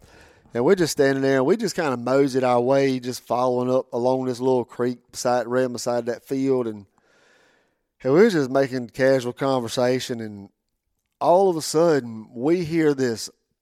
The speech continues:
loud noise that's coming from the other side of those patch of woods out in,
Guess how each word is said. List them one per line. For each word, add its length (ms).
loud 880
noise 840
that's 260
coming 640
from 540
the 240
other 340
side 480
of 160
those 220
patch 340
of 80
woods 680
out 340
in, 400